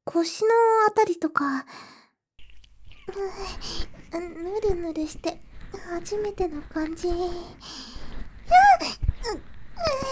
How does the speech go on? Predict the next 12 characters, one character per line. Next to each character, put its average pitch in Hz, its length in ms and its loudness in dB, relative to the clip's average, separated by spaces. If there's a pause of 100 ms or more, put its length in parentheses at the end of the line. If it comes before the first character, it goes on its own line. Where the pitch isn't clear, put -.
(720)
え、 - 40 -4 (360)
変 466 340 4
な 403 120 4 (120)
声 392 240 -2
出 381 200 0
ち - 100 -6
ゃ 349 60 2
っ - 20 -8
た。 320 140 -6
あ、 349 60 -10 (680)
そ 381 140 -4
こ、 427 300 0